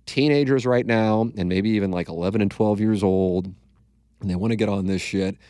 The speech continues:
and they wanna see it, and then there's, like, the picture of the friends out,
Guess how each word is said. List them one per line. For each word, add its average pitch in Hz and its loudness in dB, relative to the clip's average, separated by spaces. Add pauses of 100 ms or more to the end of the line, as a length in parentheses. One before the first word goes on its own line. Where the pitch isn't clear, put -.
(200)
and 98 -4
they 104 -2
wanna 101 -2
see 107 0
it, 101 0
and 95 -2
then 101 -2
there's, 101 0
like, 98 -2 (420)
the 95 -6
picture 107 0
of 87 0
the 95 0
friends 104 2
out, 92 2